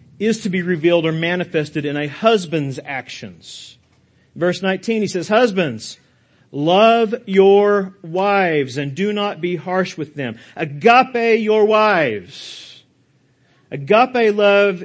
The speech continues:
is based on neediness, not worthiness. Don't love them 'cause they're doing what you want. Love them because that's what they need. And that requires sacrifice.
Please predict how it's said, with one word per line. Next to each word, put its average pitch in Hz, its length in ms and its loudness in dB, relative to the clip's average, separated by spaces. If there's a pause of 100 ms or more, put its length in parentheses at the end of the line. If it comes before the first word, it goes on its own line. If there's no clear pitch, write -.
is 165 380 -2 (420)
based 190 520 0
on 190 240 2 (140)
neediness, 180 1000 -2
not 180 360 -2
worthiness. 165 1040 -2 (1120)
Don't 214 280 2
love 240 180 2
them 233 160 0
'cause 202 160 -2
they're 180 100 0
doing 196 240 0
what 185 220 -2
you 175 80 -6
want. 180 320 -4 (180)
Love 190 280 2
them 202 80 -4
because 156 340 -4
that's 156 240 -10
what 151 140 -8
they 120 100 -8
need. 127 320 -6 (1600)
And 143 120 -6
that 165 80 0
requires 151 400 -4
sacrifice. - 720 -14